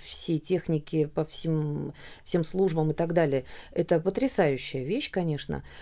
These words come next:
Но, э, я всё-таки люблю, когда, как я уже, это у нас сегодня второе модное слово,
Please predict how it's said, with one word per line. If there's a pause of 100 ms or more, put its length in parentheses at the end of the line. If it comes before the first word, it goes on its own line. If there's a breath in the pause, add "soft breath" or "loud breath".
(200 loud breath)
Но,
э,
я
всё-таки
люблю,
когда, (160 loud breath)
как
я
уже, (220)
это
у
нас
сегодня
второе
модное
слово,